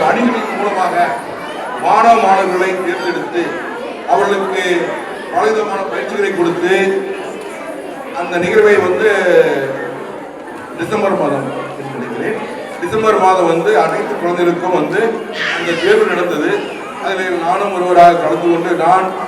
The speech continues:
நண்பர் சசிகுமார் அவர்கள், அஹ், நஜிமா ரசாக் அவர்கள், மதிப்புக்குரிய, அஹ், நம்முடைய துணை ஆசிரியர் ரச்சனா பேகம் அவர்கள், சிவமணி அவர்கள் எல்லாம் கலந்து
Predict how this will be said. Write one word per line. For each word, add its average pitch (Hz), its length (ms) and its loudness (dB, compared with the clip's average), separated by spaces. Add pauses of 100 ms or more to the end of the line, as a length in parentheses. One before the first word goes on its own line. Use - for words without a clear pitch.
(120)
நண்பர் 180 280 -4
சசிகுமார் 175 500 4
அவர்கள், 165 320 4 (600)
அஹ், 160 220 4
நஜிமா 180 340 4
ரசாக் 170 360 4
அவர்கள், 165 320 6 (460)
மதிப்புக்குரிய, 359 520 0 (840)
அஹ், 160 220 0
நம்முடைய 165 380 0 (480)
துணை - 280 -2
ஆசிரியர் 175 360 0
ரச்சனா 185 280 0 (120)
பேகம் 165 300 0
அவர்கள், 160 340 2 (440)
சிவமணி 202 380 8
அவர்கள் 170 240 4
எல்லாம் 180 240 4
கலந்து 175 240 2